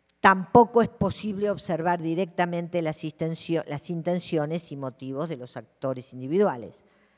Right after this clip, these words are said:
De manera que, o bien los individualistas deben aceptar que algunos fenómenos sociales pueden ser directamente observados, o de lo contrario,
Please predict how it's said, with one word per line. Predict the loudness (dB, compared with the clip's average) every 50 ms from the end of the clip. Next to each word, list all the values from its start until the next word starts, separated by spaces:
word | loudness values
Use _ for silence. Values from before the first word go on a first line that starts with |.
| _ _
De | -4 -2 -2 0
manera | 0 -2 -2 0 0 0 0 0 -2 -2
que, | -2 -2 -2 -4 -4 -10 _ _ _ _ _ _ _
o | -2 -2 -2 -2
bien | 0 2 6 6 6 8 8
los | 6 6 4 0 -6
individualistas | -4 -2 -2 0 2 4 4 4 4 4 0 -4 -6 -8 -12 -10 -8 -8 -4 0
deben | 0 0 0 0 -2
aceptar | -2 -6 -6 -6 -8 -8 _ -2 -2 -2 -2 -2 -6 -8
que | -6
algunos | -6 -4 0 2 4 4 4 2 -2
fenómenos | -4 -6 -10 -8 -8 -10 -10 -10 -10 -12
sociales | -12 -12 -14 -12 -10 -6 -6 -6 -6 -6 -8 -10 -10 -12 -16 _ _ _ _ _ _ _ _ 4
pueden | 6 8 8 8 8 4 0 -4
ser | -6 -6 -6 -6 -6 -8 -10
directamente | -10 -8 -4 2 4 4 4 4 2 -4 -4 -4 -2 -2 -6 -6 -4 -4 -4
observados, | -4 -4 -4 -4 -2 -2 -2 -2 -2 0 0 -2 -2 -4 -8 _ _ _ _ _ _ _ _ -2
o | 0 0
de | 0 0 0
lo | -2 -2 -4
contrario, | -4 -6 -6 -6 -4 -4 -4 -4 -2 -2 -2 -2 -4